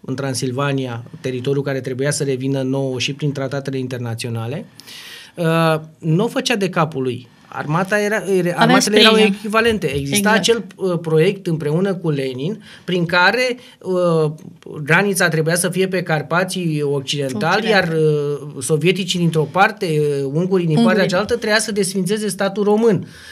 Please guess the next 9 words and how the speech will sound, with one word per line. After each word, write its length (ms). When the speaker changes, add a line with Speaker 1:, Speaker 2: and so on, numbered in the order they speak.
Speaker 1:
Deci, 340
Speaker 2:
Corect. 160
Speaker 1:
am 260
trecut, 580
atenție, 680
actul 640
și 320
Marea 420
Unire, 520